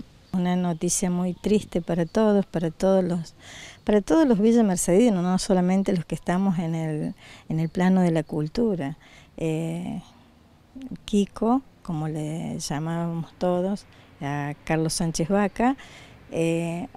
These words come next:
as-, es un referente importantísimo de, de todo lo que fue la pintura, eh, acá en la provincia, y, mm, ha dejado una obra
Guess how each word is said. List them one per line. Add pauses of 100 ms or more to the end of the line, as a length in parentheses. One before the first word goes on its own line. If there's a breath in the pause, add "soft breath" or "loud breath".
as-,
es
un
referente
importantísimo
de, (380 loud breath)
de
todo
lo
que
fue
la
pintura,
eh,
acá
en
la
provincia, (920 loud breath)
y,
mm,
ha
dejado
una
obra